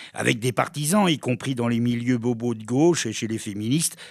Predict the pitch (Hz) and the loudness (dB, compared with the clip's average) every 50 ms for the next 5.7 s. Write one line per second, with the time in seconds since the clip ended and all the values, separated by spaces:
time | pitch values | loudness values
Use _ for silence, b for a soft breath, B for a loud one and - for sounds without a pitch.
0 | B B B B B 143 147 139 - - 147 143 131 98 123 151 147 120 - 139 | B B B B B 4 4 6 4 4 4 2 2 2 2 0 0 0 0 0
1 | 135 139 131 110 127 117 104 117 113 - - 151 156 131 117 107 - - 120 104 | 2 2 0 0 -2 -2 -2 -4 -4 0 0 0 0 0 0 -2 -2 -2 -2 -4
2 | 101 113 107 - 110 98 - - 147 147 143 123 117 107 - - - 95 87 107 | -4 -4 -4 -4 -2 -2 -2 0 0 0 0 0 -2 -4 -6 -8 -10 -10 -8 -6
3 | 147 165 160 - - - 113 117 127 143 147 143 - - 107 101 - - 123 107 | -8 -8 -8 -10 -12 -8 -2 2 4 4 4 4 2 -2 -6 -8 -6 -6 -6 -4
4 | - - 120 107 107 107 101 117 120 120 131 127 - - 113 110 95 - - 139 | -4 -2 -4 -2 -4 -4 -4 -2 0 0 0 0 -2 -2 -4 -4 -2 -2 -2 0
5 | 143 135 117 120 127 120 127 139 127 - - - - - | 0 0 2 2 2 4 4 2 2 0 -2 -8 -12 -14